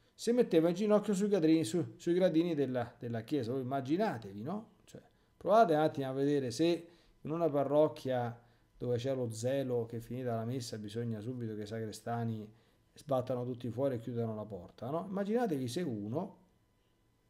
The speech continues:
si inginocchia davanti ai gradini, davanti al portone, e se ne rimane lì mezz'ora a fare ringraziamento.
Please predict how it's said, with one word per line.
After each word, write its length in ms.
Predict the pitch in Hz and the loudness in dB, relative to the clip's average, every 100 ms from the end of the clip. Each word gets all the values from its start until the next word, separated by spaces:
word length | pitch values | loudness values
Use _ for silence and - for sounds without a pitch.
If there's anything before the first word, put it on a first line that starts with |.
| _ _ _ _ _ _ _ _ _ _ _ _ _ _ _ | _ _ _ _ _ _ _ _ _ _ _ _ _ _ _
si 220 | - 262 | -6 -2
inginocchia 580 | 233 175 143 113 - 123 | 0 0 0 -2 -4 -2
davanti 400 | 139 139 117 120 | 0 0 -2 -4
ai 60 | |
gradini, 400 | 120 123 123 113 | -2 -2 -2 -6
davanti 320 | 110 143 120 113 | -2 -2 -2 -6
al 60 | |
portone, 600 | 113 143 - 87 90 151 - _ _ _ - | -6 -10 -10 -14 -12 -14 -16 _ _ _ -6
e 100 | - | -2
se 140 | 208 | 0
ne 80 | 214 | 2
rimane 300 | 175 131 156 | 0 0 -2
lì 100 | 135 | -2
mezz'ora 360 | 156 165 175 147 | -4 -2 0 0
a 20 | |
fare 160 | 117 107 | -2 -6
ringraziamento. 800 | 104 104 - 98 90 92 _ | -6 -10 -10 -14 -16 -18 _